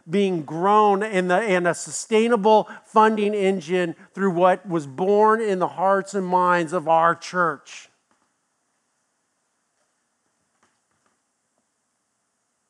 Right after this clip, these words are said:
But it's going to take people to say, "You know what?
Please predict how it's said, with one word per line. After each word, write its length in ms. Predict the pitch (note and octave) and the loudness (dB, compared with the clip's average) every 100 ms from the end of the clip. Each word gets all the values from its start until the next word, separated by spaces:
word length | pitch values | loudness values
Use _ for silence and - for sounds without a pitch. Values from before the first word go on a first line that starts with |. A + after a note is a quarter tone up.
| - | -4
But 100 | F#3 | -4
it's 140 | E3+ D3 | -4 -8
going 400 | D#3 F3+ F#3+ F3+ | -4 -2 -2 -4
to 60 | |
take 540 | E3 - D#3+ D#3 C#3+ _ _ _ _ _ _ _ _ _ _ _ _ _ _ _ _ _ _ _ _ _ _ | -8 -10 -8 -6 -8 _ _ _ _ _ _ _ _ _ _ _ _ _ _ _ _ _ _ _ _ _ _
people 420 | F3 F3+ F3+ E3+ | -8 -8 -6 -6
to 100 | D3+ | -6
say, 300 | B2+ - D3+ | -10 -6 -6
"You 200 | D3 E3 | -6 -6
know 120 | F3 | -8
what? 340 | E3 D#3+ F3 | -6 -4 -6